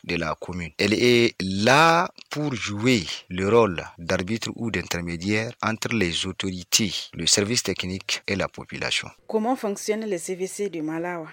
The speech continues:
Speaker 1: Quand on parle de fonctionnement,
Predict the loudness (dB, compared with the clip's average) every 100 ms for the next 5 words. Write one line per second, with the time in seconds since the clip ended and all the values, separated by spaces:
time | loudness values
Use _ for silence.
0 | 0 2 4 4 4 4 0 -2 -4 -6
1 | -6 2 4 4 2 -2 -6 -6 -10 -12
2 | -12 -6 -4 -2 0 2 2 2 0